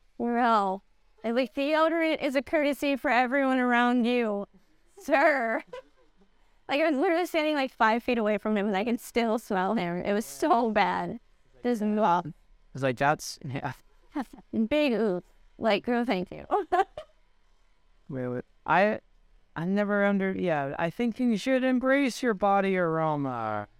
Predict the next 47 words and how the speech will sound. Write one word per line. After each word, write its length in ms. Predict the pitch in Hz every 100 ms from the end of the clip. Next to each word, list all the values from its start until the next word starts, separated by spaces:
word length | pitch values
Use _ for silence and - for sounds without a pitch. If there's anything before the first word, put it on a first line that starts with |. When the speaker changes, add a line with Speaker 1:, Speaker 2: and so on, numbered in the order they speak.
| -
Speaker 2:
Unless 380 | 165 214 240 240
it's, 160 | 202
like, 180 | 208 147
you 360 | 156 - 180 143
know, 140 | 123
extra 500 | 165 180 - - 147
strong. 480 | - 151 151 143 131
Like, 160 | 131
I'll 120 | 156 160
come 260 | 160 131
home 260 | 131 147 143
and 120 | 123
I 140 | 123
smell 280 | 117 - 143
like 140 | 120 120
onion. 520 | 135 131 113 110 110 _
Speaker 1:
<laughs> 840 | 302 392 - _ - - - -
Speaker 2:
I 180 | 131 139
like 180 | 165 160
to 100 | 147
wear, 320 | 143 143 165
I 60 | 170
bring 240 | 170 190
my 160 | 180 147
deodorant 480 | 143 143 151 147 139
with 200 | 127 147
me. 400 | 139 135 131 - _ _ _ _ _ _ _ -
Um, 480 | 139 131 127 123 - _ _ -
no, 220 | 185 139
like, 180 | 147 151
in 100 | 165
bet-, 180 | 147 - _
uh, 180 | 160 135 139 -
when 260 | 156 131 131
you, 500 | 131 127 127 127 - 151
before 320 | 135 - 170
I 60 | 147
go 160 | 147 143
on 160 | 147 - -
to 120 | 139
a 60 |
show, 500 | 117 - 165 143 123
I'll 160 | 117 117
put 220 | - 135
on 120 | 123
extra 360 | 123 110 - 123
deodorant. 360 | 120 117 120